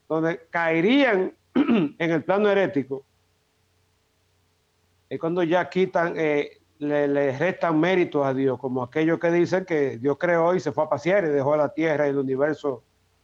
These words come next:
Es como, eh, aquel que pone en marcha un vehículo, le da cuerda,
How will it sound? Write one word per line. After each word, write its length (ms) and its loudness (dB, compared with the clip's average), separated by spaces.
Es 120 -2
como, 460 0
eh, 180 2
aquel 440 0
que 360 0
pone 260 0
en 60 2
marcha 260 0
un 60 2
vehículo, 440 2
le 160 2
da 160 0
cuerda, 500 0